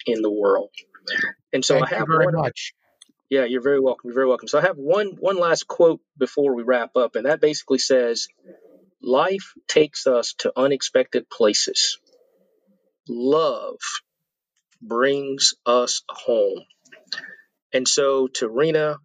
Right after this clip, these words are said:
Speaker 1: and Wayne, I wanna say again, thank you. This has been an absolute joyous, joyous time with both of you. Um, any final remarks before we wrap up?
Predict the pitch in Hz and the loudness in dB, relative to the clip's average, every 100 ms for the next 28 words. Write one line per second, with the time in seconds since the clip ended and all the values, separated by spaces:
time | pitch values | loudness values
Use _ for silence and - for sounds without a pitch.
0 | - 113 123 135 135 131 131 _ _ _ | -10 -2 2 4 2 -2 -6 _ _ _
1 | _ _ _ _ 117 110 123 123 - 123 | _ _ _ _ -4 2 2 2 0 0
2 | 117 120 127 127 123 _ 143 147 143 143 | 0 0 2 0 -6 _ 0 0 -2 0
3 | 139 139 135 135 - 117 120 - 110 - | 0 2 0 -4 -10 0 2 2 0 0
4 | 117 113 110 107 - - 113 131 135 - | 0 2 0 -4 -10 -6 -2 2 2 0
5 | 120 120 123 120 120 135 127 113 - - | 0 0 0 -2 0 0 2 0 -2 -2
6 | 110 110 110 - 120 113 113 110 110 104 | 0 0 0 0 0 0 -2 -4 -2 -2
7 | 110 120 110 120 113 117 117 - - - | 0 -4 0 -2 0 -2 -4 -12 -20 -20
8 | _ _ - 110 110 110 - - - 147 | _ _ 2 2 2 0 -4 -14 -2 0
9 | 143 - 147 139 127 117 139 160 - 120 | 0 0 0 0 -2 0 0 0 -4 -6
10 | - 139 127 147 143 - | -2 0 2 0 0 -2